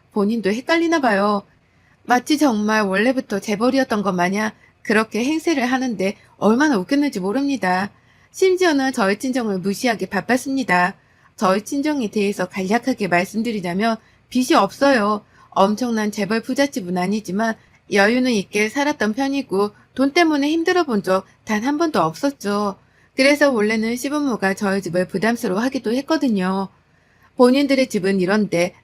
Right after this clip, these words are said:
너희 부모가 니들 결혼을 허락하겠냐고 말이죠. 그런데 이렇게 졸부가 되어 재벌인 양 살다 보니 눈에 보이는 게 없는 건지 평범하게 빚도 없이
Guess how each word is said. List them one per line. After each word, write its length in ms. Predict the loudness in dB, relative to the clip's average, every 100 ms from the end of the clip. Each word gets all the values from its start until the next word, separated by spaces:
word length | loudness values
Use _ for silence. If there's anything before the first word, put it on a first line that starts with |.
| -2
너희 220 | 0 0
부모가 500 | -2 -2 -2 -2 -4 -6 -2
니들 260 | 2 4 2
결혼을 380 | 0 -2 0 0
허락하겠냐고 720 | 2 2 0 0 0 0 0
말이죠. 580 | 2 2 0 -2 -2 -4 _ _ _ _ -20 -20 _ _ _
그런데 360 | 2 4 4 2
이렇게 440 | 0 -2 -2 -2
졸부가 460 | 0 -4 -4 -2 0
되어 320 | 0 -2 -4 -8 _
재벌인 520 | -2 -2 0 -2 -2 -2
양 160 | -2
살다 300 | -4 -4 -4
보니 380 | -4 -4 -4 -6 _ _
눈에 240 | 0 0 0
보이는 420 | -2 -2 -2 -2
게 80 | -2
없는 320 | -2 -4 -4
건지 500 | -6 -6 -6 -6 -6 _ _ _ 0
평범하게 640 | 2 2 0 0 -2 -4
빚도 280 | -4 -6 -4
없이 360 | -4 -4 -6